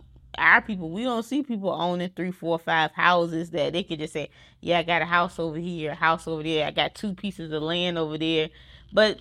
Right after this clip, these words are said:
when I grew up, I grew up literally around, you know, somebody owning that, so I know what's possible. And so you have to ask yourself, when you look at the economy, you look at how banking was back then,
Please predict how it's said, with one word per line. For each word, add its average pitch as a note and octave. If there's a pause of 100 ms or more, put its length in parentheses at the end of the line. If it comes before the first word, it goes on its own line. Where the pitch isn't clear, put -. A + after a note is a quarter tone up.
when G#3+
I C#4
grew C#4
up, C4+
I A#3+
grew A#3+
up G#3+
literally G#3+
around, F#3 (260)
you B3
know, F#3+
somebody F3
owning G3
that, E3
so E3
I E3+
know G3
what's F3+
possible. E3+ (340)
And F#3+
so F#3+
you A3+
have F#3+
to -
ask F3+
yourself, D#3+
when E3
you F#3+
look F#3+
at D#3+
the D#3
economy, E3+ (280)
you F3+
look F3
at D#3
how D3+
banking F3
was E3
back E3
then, E3+